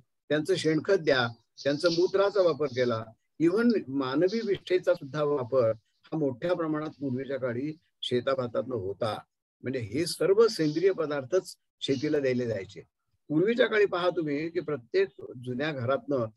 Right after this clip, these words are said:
घरामागे एक उकिरडा नावाचा एक प्रकार असे, म्हणजे घर लोटल्यानंतर, स्वच्छ केल्यानंतर ते सर्व जे असेल तो कचरा खड्ड्यात टाकला जायचा आणि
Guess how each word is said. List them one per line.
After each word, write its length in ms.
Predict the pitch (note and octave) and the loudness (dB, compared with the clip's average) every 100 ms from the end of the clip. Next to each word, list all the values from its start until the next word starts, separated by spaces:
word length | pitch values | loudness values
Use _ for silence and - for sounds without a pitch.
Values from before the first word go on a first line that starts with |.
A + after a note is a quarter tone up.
| _ _ | _ _
घरामागे 500 | - A#2+ D3+ F3 F3 | -8 -2 0 0 2
एक 100 | F#3+ F3 | 0 0
उकिरडा 400 | D#3+ G3 G#3+ G#3 | 2 4 6 4
नावाचा 280 | G3 F3 F3 | 2 2 0
एक 100 | D#3+ | -2
प्रकार 280 | C#3 C3+ | 0 0
असे, 280 | A#2 - F2 - _ _ | -2 -6 -14 -20 _ _
म्हणजे 180 | C#3 D#3+ | -4 -2
घर 260 | B2 D#3 F#3+ | 4 4 6
लोटल्यानंतर, 840 | F3+ C#3+ D3 E3+ E3+ E3 D3 D#3 | 4 2 0 0 0 -4 -4 -6
स्वच्छ 340 | D3 C#3+ - | -6 -10 -8
केल्यानंतर 600 | C#3+ C#3+ C#3 C3 B2 B2+ G#2 _ _ _ _ | -6 -4 -2 -2 2 2 2 _ _ _ _
ते 100 | G3 | 2
सर्व 320 | G#3+ E3+ G3+ | 4 4 4
जे 100 | G#3+ | 6
असेल 340 | G#3 F3 F#3 E3+ | 4 4 0 0
तो 60 | |
कचरा 460 | F#3 D#3+ D#3 E3 D3+ | -2 -4 -2 -2 -4
खड्ड्यात 320 | C#3+ C#3+ C#3+ C#3 | -6 -4 -4 -4
टाकला 280 | C3+ B2 B2 | -4 -2 -2
जायचा 380 | A#2 G#2 G#2+ D#2+ - _ _ _ _ _ - - - - - | -2 -2 -6 -8 -14 _ _ _ _ _ 2 2 -6 -10 0
आणि 300 | E3 A3+ | 4 4